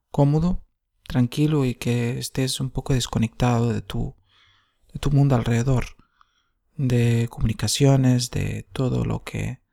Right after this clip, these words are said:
has tenido que vivir durante el día. Incluso siempre importante antes de dormir que la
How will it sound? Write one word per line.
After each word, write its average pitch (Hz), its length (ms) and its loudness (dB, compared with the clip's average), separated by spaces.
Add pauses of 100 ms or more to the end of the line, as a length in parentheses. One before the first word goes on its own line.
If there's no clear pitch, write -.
(220)
has 127 220 0
tenido 131 400 -2
que 117 380 -4 (240)
vivir 139 360 6
durante 127 360 4
el 120 100 0
día. 110 300 -2 (600)
Incluso 147 840 2 (200)
siempre 151 340 0
importante 135 540 2
antes 131 220 -4
de 135 80 0
dormir 139 440 -2
que 131 280 -4
la 123 520 -2